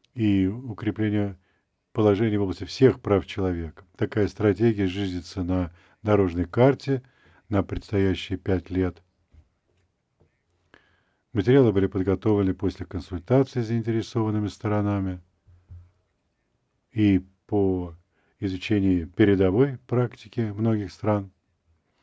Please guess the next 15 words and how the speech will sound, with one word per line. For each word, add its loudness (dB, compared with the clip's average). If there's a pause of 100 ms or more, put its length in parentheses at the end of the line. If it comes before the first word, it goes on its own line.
(540)
Мы 2
следуем 2
рекомендациям -2 (480)
Комитета 0
по -6
правам -2
человека, -6
договорных -4
органов, -6 (760)
рекомендациям -2 (840)
также -2
и -6
в -4
рамках, -4
э, -6